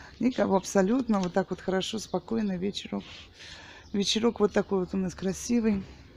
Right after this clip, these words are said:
Солнышко вот так вот, видите, как город заливает красиво. Смотрите.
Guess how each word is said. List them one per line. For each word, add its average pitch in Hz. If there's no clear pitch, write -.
Солнышко 220
вот 190
так 190
вот, 180
видите, 208
как 190
город 196
заливает 185
красиво. 185
Смотрите. 190